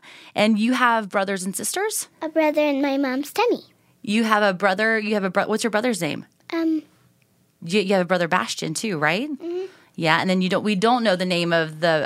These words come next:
Speaker 1: of the baby in mommy's belly. Are you excited for the baby
Speaker 2: Mm-hmm.
Speaker 1: to be born? Yeah?
Speaker 2: Yeah.
Speaker 1: Yeah. What name are you hoping for?
Speaker 2: Um, well, Guy from the Croods.
Speaker 1: The
Speaker 2: He's
Speaker 1: guy
Speaker 2: a
Speaker 1: from
Speaker 2: show.
Speaker 1: What's his name?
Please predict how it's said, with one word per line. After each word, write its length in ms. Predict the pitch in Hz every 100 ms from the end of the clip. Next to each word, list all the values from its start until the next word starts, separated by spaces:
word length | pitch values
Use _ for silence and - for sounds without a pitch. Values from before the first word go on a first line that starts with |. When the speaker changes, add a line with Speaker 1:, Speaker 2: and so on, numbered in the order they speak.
| 175
Speaker 1:
of 100 | 160
the 60 | 165
baby 360 | 170 160 160
in 100 | 156
mommy's 320 | 160 147 147
belly. 380 | 143 110 80 143 - - _ _ -
Are 40 | 185
you 120 | 185
excited 500 | - 185 170 202 208
for 100 | 226
the 60 | 220
baby 460 | 220 226 233 233 -
Speaker 2:
Mm-hmm. 280 | 370 415 - -
Speaker 1:
to 100 | 220
be 120 | 226
born? 380 | 196 214 240 285
Yeah? 340 | 185 196 277 285
Speaker 2:
Yeah. 100 | 302 - - -
Speaker 1:
Yeah. 180 | 226
What 180 | 208 247
name 180 | 269 277
are 40 | 247
you 140 | 226
hoping 400 | 185 240 247 196
for? 380 | - - 67 - _ _ _ - 359
Speaker 2:
Um, 540 | 359 359 359 359 359 - - _ _ _ _ _ -
well, 540 | 349 320 302 277 254 _
Guy 260 | 285 294 320
from 280 | 339 330 311
the 100 | 302
Croods. 840 | - 262 247 277 339 - - - _ _ _ -
Speaker 1:
The 80 | 190
Speaker 2:
He's 60 | 196
Speaker 1:
guy 120 | 208
Speaker 2:
a 40 |
Speaker 1:
from 100 | 220 185
Speaker 2:
show. 280 | 240 285 - _ _ -
Speaker 1:
What's 200 | 202 -
his 140 | 220
name? 300 | 208 220 339